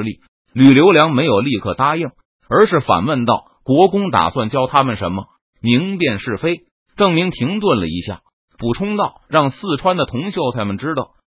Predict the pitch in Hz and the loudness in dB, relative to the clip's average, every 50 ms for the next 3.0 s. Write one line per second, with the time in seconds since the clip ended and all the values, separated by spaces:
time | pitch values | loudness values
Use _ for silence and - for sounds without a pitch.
0 | _ _ _ - 110 143 190 226 240 - 165 113 - - 135 127 101 82 78 67 | _ _ _ -2 0 0 0 -2 -2 -4 -6 -4 -2 -2 -2 -2 -2 -2 -4 -4
1 | 67 98 92 73 67 - 98 - - _ _ _ _ _ _ - 165 170 165 139 | -4 -2 -4 -4 -6 -8 -14 -16 -18 _ _ _ _ _ _ -2 -2 -2 0 -2
2 | 180 135 104 - 117 127 117 92 76 - 95 113 135 127 92 78 69 71 67 60 | -4 -6 -4 -4 -4 -4 -2 -4 -6 -8 -6 -4 -2 -2 -2 -4 -6 -12 -16 -18